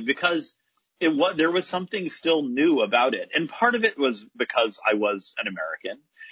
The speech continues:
Um, part of it was because I think I, and this is an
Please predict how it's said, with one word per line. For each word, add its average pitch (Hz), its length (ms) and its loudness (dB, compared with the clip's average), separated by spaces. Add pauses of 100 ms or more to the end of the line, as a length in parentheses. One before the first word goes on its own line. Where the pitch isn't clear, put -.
(160)
Um, 95 480 2
part 226 220 2
of 214 100 2
it 214 120 0
was 135 180 2
because 135 400 0
I - 120 -4
think - 240 -4
I, 156 220 2 (640)
and 135 140 -2
this 127 160 2
is 117 100 -2
an 104 160 -6